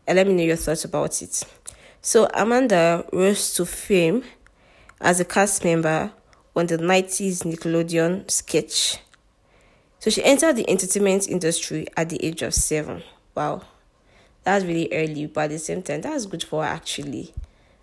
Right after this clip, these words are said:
Like, do you know of any celebrity? There are a lot of celebrities that when they were young,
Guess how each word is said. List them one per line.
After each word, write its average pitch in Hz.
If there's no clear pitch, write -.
Like, -
do 226
you 370
know 277
of 233
any 196
celebrity? 165
There 180
are 190
a -
lot 262
of 233
celebrities 165
that 156
when 180
they 170
were 160
young, 160